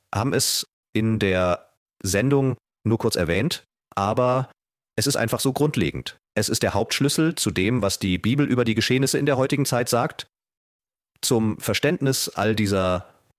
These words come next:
modernen Ereignisse in der biblischen Prophezeiung. Wenn Sie das also nicht gelesen haben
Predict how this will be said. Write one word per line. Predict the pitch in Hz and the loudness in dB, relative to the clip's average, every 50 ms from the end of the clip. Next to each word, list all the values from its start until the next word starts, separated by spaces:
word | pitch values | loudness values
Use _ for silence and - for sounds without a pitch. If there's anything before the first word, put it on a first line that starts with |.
| _ _ _ | _ _ _
modernen | - 95 95 92 101 98 101 104 101 | -4 -2 -2 0 0 0 0 -2 -2
Ereignisse | - 92 95 76 57 - 113 - 127 117 - 127 | -2 -2 -2 -2 -2 -2 -2 -2 -2 -2 0 0
in | - | 0
der | 107 107 | 0 0
biblischen | 101 110 110 113 117 117 - 117 | 0 0 0 0 -2 -2 -2 -2
Prophezeiung. | - 123 - 139 131 - 135 131 139 147 151 143 - _ _ _ _ _ _ _ _ _ _ _ _ _ _ | -2 -2 -2 -2 -2 -2 0 0 0 0 -2 -4 -6 _ _ _ _ _ _ _ _ _ _ _ _ _ _
Wenn | - 127 | -2 0
Sie | 139 135 | 2 2
das | 127 143 151 - | 0 0 0 0
also | 143 147 143 | 0 2 2
nicht | 139 139 - | 2 0 0
gelesen | - 160 127 117 110 98 95 87 | 0 2 2 2 2 0 0 0
haben | 85 73 - - | 0 -2 -2 -4